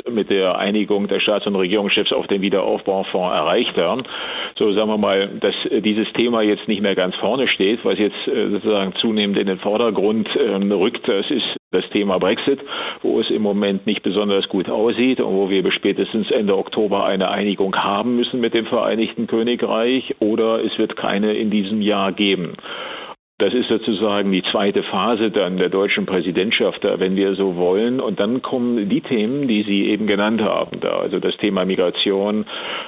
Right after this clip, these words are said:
das Thema Handelsabkommen, äh, Erweiterung und ähnliches mehr. Es ist nicht so, dass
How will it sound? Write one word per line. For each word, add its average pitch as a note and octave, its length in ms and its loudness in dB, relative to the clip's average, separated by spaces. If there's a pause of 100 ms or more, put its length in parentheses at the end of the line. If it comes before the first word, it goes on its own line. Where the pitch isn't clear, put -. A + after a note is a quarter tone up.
(140)
das F2+ 220 -2
Thema F2+ 640 2
Handelsabkommen, G#2 1300 0
äh, - 40 0
Erweiterung G2+ 1160 0
und F#2+ 440 -2
ähnliches G2+ 520 2
mehr. A2+ 540 2 (500)
Es B2 120 2
ist A2+ 140 0
nicht B2 260 0
so, A#2+ 280 4
dass G2+ 180 0